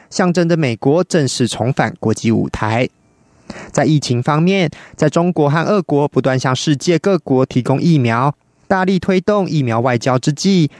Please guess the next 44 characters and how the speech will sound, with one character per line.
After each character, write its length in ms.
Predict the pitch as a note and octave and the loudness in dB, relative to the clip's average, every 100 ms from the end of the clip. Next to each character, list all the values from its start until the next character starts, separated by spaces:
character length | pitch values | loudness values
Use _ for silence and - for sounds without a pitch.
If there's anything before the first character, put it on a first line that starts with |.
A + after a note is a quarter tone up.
| - - | -12 -4
拜 160 | F#3+ | 0
登 180 | F3 F#3+ | 0 0
则 140 | F3 | 0
因 180 | D#3+ F#3 | 0 2
为 160 | G3 F3 | 2 0
以 100 | B2+ | 0
美 200 | C3 A2 | -2 -2
国 180 | A2 B2 | 0 0
国 200 | A#2+ A#2+ | 2 2
内 180 | C#3+ C3+ | 2 2
优 220 | E3+ F3+ | 2 0
先 320 | - G3 G3+ | 0 0 0
而 120 | - A#2+ | 0 0
饱 200 | G#2+ G#2 | -2 -2
受 300 | - E3+ C3 | 0 0 0
国 180 | A2+ | -2
际 200 | A2 A2+ | -2 -2
压 240 | A2 B2 B2+ | -2 0 2
力， 360 | F3+ E3+ C3+ - - - - | 2 2 0 -6 -20 -20 -14
所 220 | - F#3 | -2 2
以 220 | G3 F3+ - - - | 2 2 0 -8 -2
支 160 | F3+ | 2
持 200 | F3+ C#3 | 2 2
疫 120 | D3 D#3 | 4 2
苗 200 | B2+ B2 | 2 2
专 220 | C#3+ D3 | 2 2
利 120 | D3+ | 2
让 220 | D3 D3 | 0 0
渡 100 | C#3 | 2
的 100 | A2+ | 0
决 240 | A2 A2+ A#2 | 0 0 2
定， 300 | G3 F#3+ D3+ - - - | 2 2 0 -4 -20 -6
也 120 | - C3+ | -2 0
代 160 | F3+ | 0
表 160 | C#3 B2 | 0 -2
着 140 | B2+ | -2
拜 240 | - E3 D3 | -2 -2 0
登 260 | D#3+ E3+ | 0 0
把 160 | E3+ B2 | 0 0
疫 220 | F#3+ F#3+ | 2 0
情 320 | - C3 C3 | 0 0 0
和 100 | C3+ | 0
疫 200 | D3 F#3+ | 2 2
苗 340 | D#3+ B2+ C#3 | 2 2 0